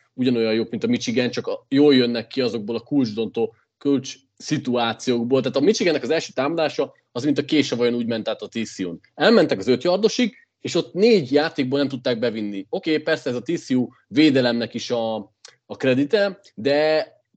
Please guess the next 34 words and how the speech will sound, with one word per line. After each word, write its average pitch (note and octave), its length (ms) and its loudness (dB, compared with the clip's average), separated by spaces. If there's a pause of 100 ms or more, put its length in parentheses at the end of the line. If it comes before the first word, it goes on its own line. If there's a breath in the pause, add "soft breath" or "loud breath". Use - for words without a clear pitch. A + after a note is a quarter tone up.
(300)
igazából D#3+ 500 -2
ez C3+ 280 -6
szerintem C#3+ 340 -4
me-, D#3 180 -2
egy D3 200 -4
olyan G3+ 120 2
dolog D#3+ 220 0
megint D#3+ 180 0
csak, - 100 -10
ami C#3+ 120 2
nem E3 200 0
fenntartható, C3+ 600 -2
amikor C3+ 180 -2
az C3 60 -2
ellenfél D3 420 0
tud A#3 180 -4
haladni B2+ 380 0
ellened, E3+ 440 0 (400)
de - 120 0
utána E3+ 320 0
megcsinálsz C#3 480 -2
mondjuk B2+ 220 -6
egy B2 60 -4
ilyen B2 140 -2
kulcsjátékot. G#2 800 -8
Majd A#3 200 0
utána E3 320 2
volt G3+ 280 2
az C3 80 -10
az B2+ 120 -10
ominózus, C3 720 -6
ö, B2+ 140 -4 (220)
Michigan, B2+ 640 -4
ö, B2+ 180 -2